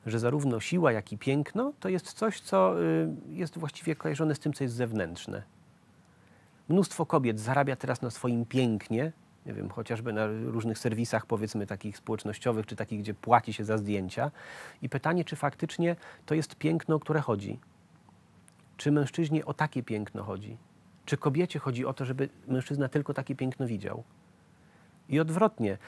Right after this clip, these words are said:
o ile, y, kobiety próbują stać się, y, powiedzmy, jak, jak najpiękniejsze w, w takim ujęciu czysto seksualnym,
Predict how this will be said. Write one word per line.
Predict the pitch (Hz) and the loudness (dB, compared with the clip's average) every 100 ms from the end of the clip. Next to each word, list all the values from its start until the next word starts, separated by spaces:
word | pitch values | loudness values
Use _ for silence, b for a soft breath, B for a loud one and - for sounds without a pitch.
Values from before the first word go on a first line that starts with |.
| B - | B 0
o | |
ile, | 123 135 143 | 2 4 4
y, | 135 127 | 2 2
kobiety | - 135 147 151 | 2 0 2 0
próbują | 135 135 143 135 139 - - - - - | 0 2 4 4 2 -4 -12 -16 -20 -14
stać | - 151 147 | 2 2 2
się, | - 135 123 135 | 4 6 6 4
y, | |
powiedzmy, | 120 131 135 131 | -2 -2 0 2
jak, | 135 127 | 2 0
jak | 131 - | -2 2
najpiękniejsze | 143 - 139 - 151 147 | 2 2 -2 2 0 0
w, | 127 | -2
w | 131 123 | -6 -4
takim | 127 135 131 | -2 2 4
ujęciu | 135 139 | 4 2
czysto | 139 - | -4 -4
seksualnym, | 127 135 - 131 113 113 147 | -4 -2 6 8 8 4 -2